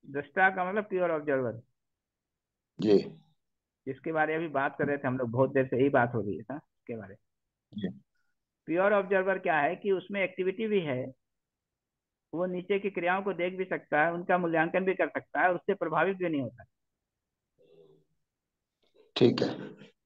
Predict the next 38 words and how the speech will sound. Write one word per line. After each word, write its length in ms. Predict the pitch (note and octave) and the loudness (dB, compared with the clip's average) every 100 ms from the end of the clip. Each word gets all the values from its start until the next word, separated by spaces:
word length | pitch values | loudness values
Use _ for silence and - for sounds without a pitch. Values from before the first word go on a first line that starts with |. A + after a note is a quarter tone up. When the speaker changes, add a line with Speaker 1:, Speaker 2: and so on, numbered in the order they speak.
| _ _ - | _ _ -8
Speaker 1:
तो 60 | |
इसका 280 | D#3+ D#3+ G3 | -6 -2 -2
मतलब 440 | F#3+ A3 A3+ - _ _ _ - | 0 0 0 -2 _ _ _ -2
सेल्फ, 380 | E3+ G3+ F3 - - | 0 0 -4 -18 -14
जो 260 | D3+ D#3+ D3+ | -4 -4 -2
प्योर 560 | - - - E3+ G3+ | -6 -8 -6 0 2
ऑब्जर्वर 420 | G3+ F3+ F#3 G3 | 2 2 0 0
की 120 | G3 F3 | -2 -2
जगह 200 | E3 F#3 | 0 2
जो 100 | F3 | 0
activity 440 | D#3+ D#3+ D#3+ E3+ | -2 -6 -6 -4
हो 140 | D#3 | -4
रही 200 | C3+ B2 | -2 -2
है, 300 | C3 G#3+ D4 _ _ _ _ _ _ _ _ _ E3 | -2 -4 -8 _ _ _ _ _ _ _ _ _ 0
वो 520 | F#3+ A3+ C4 - _ _ _ - | 4 6 4 0 _ _ _ -12
space 400 | D#3+ - G3+ G#3 G#3 | -12 -4 -2 -2 -4
के 240 | - A3 | -4 -2
coexistence 840 | G#3+ E3+ F3 F3 F3+ F#3 F3+ F3 F#3 | -2 -6 -4 -8 -10 -10 -10 -10 -10
में 280 | G3+ G#3+ | -6 -4
होने 380 | D#3+ D#3+ E3+ E3+ | -4 -8 -6 -8
के 260 | E3+ G3 G#3 - _ _ | -8 -6 -6 -10 _ _
आधार 300 | C3 D3 E3 | -10 -4 -4
पर 180 | F3+ F#3+ | -2 -6
हो 160 | E3 G3+ | -2 0
रही 240 | F3+ D3 | 0 0
है, 240 | B2+ - _ _ _ _ _ _ _ _ - | -2 -6 _ _ _ _ _ _ _ _ -10
दूसरे 320 | E3 F#3 G#3+ | -8 -2 -2
इकाई 220 | G3+ G3 G3+ | 0 -2 -2
का 100 | G3+ | -4
प्रभाव 400 | E3+ D3+ E3 F3 | -4 -2 -2 -2
नहीं 140 | F3+ | -4
है, 100 | D3+ | -4
दूसरी 280 | C3 B2+ E3+ | -6 -8 -10
क्रिया 240 | E3+ D#3+ | -6 -6
का 100 | F3 | -4
प्रभाव 340 | D3+ C#3 C3+ D3 | -8 -6 -6 -4
नहीं 300 | C#3 | -6
है। 0 | C3 | -8